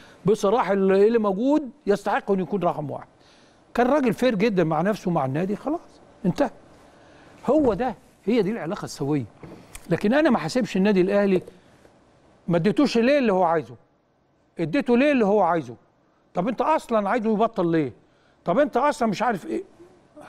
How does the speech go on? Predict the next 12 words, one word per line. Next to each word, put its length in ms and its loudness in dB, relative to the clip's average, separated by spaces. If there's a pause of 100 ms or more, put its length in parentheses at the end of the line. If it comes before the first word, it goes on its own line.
(240)
دي 200 -2
أنت 140 -2
بت-، 180 -6
دي 240 2
سياسة، 500 0 (1000)
مش 220 -6
ه-، 120 -2
ما 100 -6
حدش 260 -4
يقدر 220 2
يجاوبك 340 0
عليها، 380 2